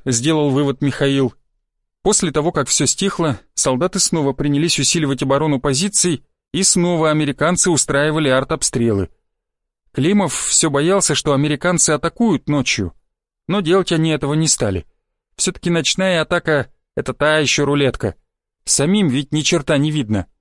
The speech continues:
и подобраться к танку и поджечь его не составит труда. За три часа до восхода на моторке прилетел обратно штабс-капитан Батько с пленником, причем не абы каким, а танкистом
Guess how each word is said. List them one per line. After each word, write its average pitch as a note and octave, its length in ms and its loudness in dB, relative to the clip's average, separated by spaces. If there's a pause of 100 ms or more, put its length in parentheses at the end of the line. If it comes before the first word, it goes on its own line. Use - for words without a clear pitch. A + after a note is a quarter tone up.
(140)
и C#3 60 -4
подобраться C#3 540 0
к - 80 -16
танку F3 340 0
и C#3+ 60 2
поджечь C3 500 0
его C3+ 160 0
не B2 100 2
составит B2+ 520 0
труда. D#3+ 340 -2 (920)
За A2 200 -2
три F#3+ 160 -4
часа - 240 0
до C3+ 100 -2
восхода D#3 460 0
на C#3 100 2
моторке C3+ 440 0
прилетел C#3 480 0
обратно D3 420 0
штабс-капитан D3+ 800 -2
Батько C3+ 340 0
с - 120 -2
пленником, A#2 640 -2 (340)
причем F#3 400 2
не F#3+ 100 2
абы D3 200 0
каким, C3+ 440 0 (320)
а C3+ 100 -2
танкистом F#3 680 -2